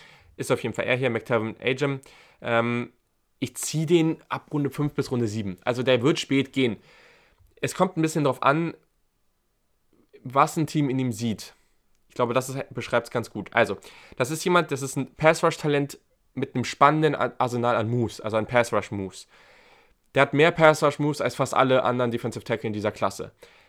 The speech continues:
Der hat eine prototypische Statur, also das ist wirklich sehr, sehr gut. Sechs zwei, fünf Achtel, dreiunddreißig einhalber Arme, dreihundertneun Pfund, das ist solide.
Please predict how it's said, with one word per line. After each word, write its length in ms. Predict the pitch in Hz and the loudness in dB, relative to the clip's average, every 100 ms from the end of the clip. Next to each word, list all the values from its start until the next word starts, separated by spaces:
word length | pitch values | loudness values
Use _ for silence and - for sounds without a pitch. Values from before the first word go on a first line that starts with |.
| _ | _
Der 100 | 123 | 4
hat 180 | 127 127 | 4 4
eine 80 | 117 | -4
prototypische 600 | - 175 156 175 143 147 | -2 -2 0 -4 -2 -2
Statur, 580 | 147 127 123 117 120 120 | -2 -4 0 2 2 0
also 200 | 110 107 | -6 -6
das 140 | 104 104 | -6 -10
ist 120 | 95 | -8
wirklich 260 | 127 127 | -6 -4
sehr, 100 | 113 | -4
sehr 120 | 101 101 | -4 -4
gut. 320 | 151 165 156 | -2 -2 0
Sechs 280 | 131 - - | -2 -4 -6
zwei, 300 | 131 131 127 | 4 4 4
fünf 200 | 110 - | -2 0
Achtel, 720 | 170 - 143 135 131 131 - | 0 0 -2 0 2 0 -2
dreiunddreißig 520 | 127 120 120 117 - | -4 -2 0 -4 -6
einhalber 300 | 110 110 110 | -6 -2 0
Arme, 340 | 147 143 139 127 | 2 0 0 0
dreihundertneun 460 | 117 113 110 107 | 0 -2 -2 -8
Pfund, 260 | - 160 151 | -2 -2 -2
das 100 | 113 | -6
ist 120 | 107 | -8
solide. 420 | 113 104 92 85 | -8 -6 -6 -6